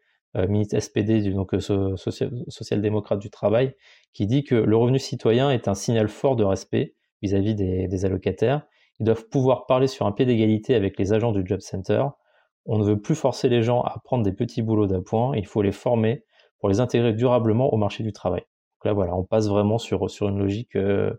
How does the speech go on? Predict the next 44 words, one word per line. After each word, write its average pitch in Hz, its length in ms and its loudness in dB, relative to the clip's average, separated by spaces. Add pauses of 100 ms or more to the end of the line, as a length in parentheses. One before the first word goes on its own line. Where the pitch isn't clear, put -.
(220)
assez, 123 420 0
euh, 98 380 2
assez - 260 -2
différente 110 460 -2
de, 95 220 -4
de 98 100 -8
ce - 80 -10
qui - 60 -20
s'applique - 320 -6
aujourd'hui. 101 380 -6 (600)
Euh, 104 280 4 (380)
on 113 140 2
espère 101 300 0
vraiment 131 480 4
que - 120 -16
ça, 92 400 2
voilà, 95 240 2 (160)
que - 60 -16
ça, 98 160 0
que 92 80 -6
ça - 100 -2
ira 113 200 4
dans 110 120 2
ce - 140 -6
sens, 123 260 0
que 104 120 -4
c'est 104 140 -2
pas 98 140 0
que 107 120 -4
des 104 160 0
mots, 117 320 0 (280)
et, 98 680 2
et 104 100 0
que - 60 -20
cette 107 240 -2
réforme, 120 520 0
bien 98 160 -2
sûr, 127 260 -2
est, 98 140 0
est 95 80 -2
qu'un, 95 260 -4
est 92 80 -2
qu'un 95 180 -2
début, 110 520 -2